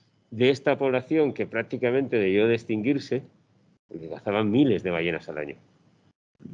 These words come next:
probablemente alguno sobrevivió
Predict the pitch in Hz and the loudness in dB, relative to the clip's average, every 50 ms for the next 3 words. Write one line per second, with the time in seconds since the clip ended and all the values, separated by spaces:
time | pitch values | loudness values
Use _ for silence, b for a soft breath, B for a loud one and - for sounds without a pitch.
0 | 175 - _ _ _ _ _ b b b b b b _ - 110 110 117 127 131 | -20 -20 _ _ _ _ _ b b b b b b _ -2 0 2 4 6 6
1 | 135 139 139 135 - 139 123 117 110 127 143 131 120 - - 120 107 104 104 101 | 6 6 4 4 4 4 4 4 4 4 2 2 2 0 -2 -2 0 0 0 0
2 | 98 104 120 135 127 120 127 | 0 0 2 4 2 2 0